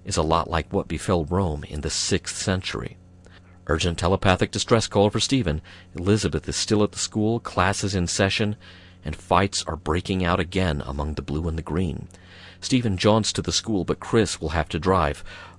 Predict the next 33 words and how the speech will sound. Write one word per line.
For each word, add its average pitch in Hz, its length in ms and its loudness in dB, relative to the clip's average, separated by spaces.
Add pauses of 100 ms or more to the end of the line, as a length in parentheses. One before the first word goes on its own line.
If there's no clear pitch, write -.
(220)
Oh, 71 480 0
oops. - 540 -2 (260)
Guess 147 320 0
whose 123 260 -4
Jeep 101 340 0
has 87 220 0
an 78 180 -2
A 92 160 0
P 82 240 -4
B 76 280 0
out - 200 -4
for 69 200 -4
it? - 120 -6 (600)
You 117 100 -4
guessed 98 320 6
it. 80 140 -2 (320)
Time 76 220 0
for 85 120 0
another 82 240 2
car 71 240 0
chase. - 460 -6 (540)
But - 140 -8
this 214 200 2
one 110 180 4
leads 95 320 2
right 85 180 2
through 107 220 0
a 92 40 0
roadblock 78 600 2 (200)
into 80 260 -2
a 107 40 6
rock 110 280 2
quarry. - 420 -6